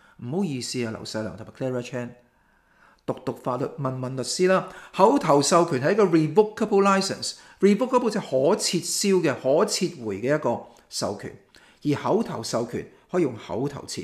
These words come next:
回，撤回之後不得再出版，不得呢再去出售啦，不得再去宣傳啦，不得再去呢一個重製、複印，甚至無呢繼續呢一個出版啦。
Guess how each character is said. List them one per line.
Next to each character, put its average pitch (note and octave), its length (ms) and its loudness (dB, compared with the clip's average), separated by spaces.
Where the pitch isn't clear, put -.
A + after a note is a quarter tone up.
回， - 120 -14
撤 - 160 -2
回 - 80 -6
之 F3 220 -2
後 - 340 -6
不 A3+ 80 2
得 - 480 -8
再 C3+ 200 -2
出 B2+ 140 -6
版， A#2+ 260 -4
不 A#3 80 2
得 A3 400 -6
呢 G3 180 2
再 C3+ 320 0
去 C3 360 -2
出 - 140 -6
售 A2+ 280 -2
啦， G3 240 -2
不 - 80 0
得 G3+ 140 0
再 D3 260 -4
去 B2 80 -4
宣 E3+ 300 -2
傳 G2 220 -8
啦， E3 300 -2
不 G3+ 80 0
得 G3+ 160 0
再 C3 300 -2
去 B2+ 100 0
呢 C#3+ 80 0
一 C#3 200 -2
個 G#2+ 260 -2
重 A2 320 -6
製、 C#3 280 -2
複 A3+ 420 -2
印， C#3 280 -2
甚 D#3 240 -2
至 E3+ 160 -2
無 B2+ 180 -4
呢 E3 120 2
繼 - 100 -2
續 C3+ 240 -2
呢 E3 80 0
一 E3+ 240 0
個 A#2+ 120 -2
出 A#2+ 180 -4
版 F#2 340 -6
啦。 G3+ 220 0